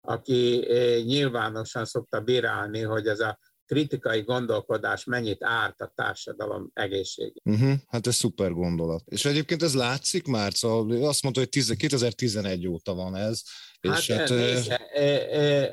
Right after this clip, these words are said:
Speaker 1: a most ez az ellenállási mozgalom az mutat-, azt mutatja, hogy végül is, eh, nem sikerül a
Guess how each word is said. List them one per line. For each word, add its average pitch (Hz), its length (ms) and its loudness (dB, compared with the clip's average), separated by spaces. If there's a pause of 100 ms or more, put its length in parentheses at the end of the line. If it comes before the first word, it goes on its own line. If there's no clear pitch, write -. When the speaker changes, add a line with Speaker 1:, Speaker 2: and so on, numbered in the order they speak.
(120)
Speaker 1:
a 147 60 2
most 151 360 0
ez 170 220 0
az 139 400 0
ellenállási 143 680 -2
mozgalom 156 560 0
az 156 200 0
mutat-, 131 400 -2 (100)
azt 156 320 -2
mutatja, 135 840 -2 (100)
hogy 127 500 2 (320)
végül 127 480 2
is, 127 340 -2
eh, 123 200 2
nem 139 260 0
sikerül 107 600 0
a 104 260 -2